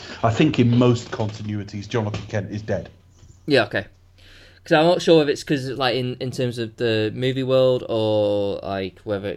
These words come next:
Speaker 2: whether it's, like, she has his, his dad, his dad is alive in, in the comics, or whether he was originally and then he
Speaker 1: I
Speaker 2: killed
Speaker 1: mean,
Speaker 2: him off at some
Speaker 1: uh,
Speaker 2: point.
Speaker 1: the
Speaker 2: I don't know.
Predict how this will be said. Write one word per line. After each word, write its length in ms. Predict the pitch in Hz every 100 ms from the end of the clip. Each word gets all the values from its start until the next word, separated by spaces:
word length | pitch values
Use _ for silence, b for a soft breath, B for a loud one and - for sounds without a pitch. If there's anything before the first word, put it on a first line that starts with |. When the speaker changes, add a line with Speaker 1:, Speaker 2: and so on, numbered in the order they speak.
| 101
Speaker 2:
whether 240 | 104 104 98
it's, 180 | - -
like, 100 | 85
she 180 | - 98
has 300 | 98 95 - _ -
his, 180 | 101 -
his 160 | 107 107
dad, 240 | 98 98
his 100 | 113
dad 200 | - 104 113
is 80 |
alive 400 | 117 110 117 117
in, 160 | 113 113
in 160 | 117 117
the 80 |
comics, 400 | 117 120 117 -
or 100 | 113
whether 220 | 104 101 98
he 160 | 87
was 320 | 101 110 107 110
originally 320 | 110 - 110
and 80 | 104
then 60 |
he 40 | 107
Speaker 1:
I 20 |
Speaker 2:
killed 60 | 156
Speaker 1:
mean, 160 | 156 147
Speaker 2:
him 60 |
off 60 | -
at 40 |
some 280 | 143 143 139
Speaker 1:
uh, 40 | 135
Speaker 2:
point. 140 | 131
Speaker 1:
the 60 | 131
Speaker 2:
I 40 |
don't 160 | 104
know. 60 | 80